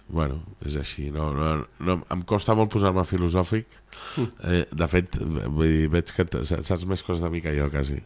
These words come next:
Speaker 1: Eh, <laughs> però bueno, no ho sé. Sí, és que la música és tot. O sigui, és que,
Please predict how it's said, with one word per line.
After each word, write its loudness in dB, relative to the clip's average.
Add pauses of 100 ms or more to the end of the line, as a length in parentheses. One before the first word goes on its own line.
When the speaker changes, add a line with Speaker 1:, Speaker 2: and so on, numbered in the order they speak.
(140)
Speaker 1:
Eh, 8 (640)
<laughs> 0
però 6
bueno, 4 (260)
no 0
ho -2
sé. 2
Sí, -4
és 0
que 8
la 8
música 4
és 0
tot. 2
O 0
sigui, 0
és -2
que, 4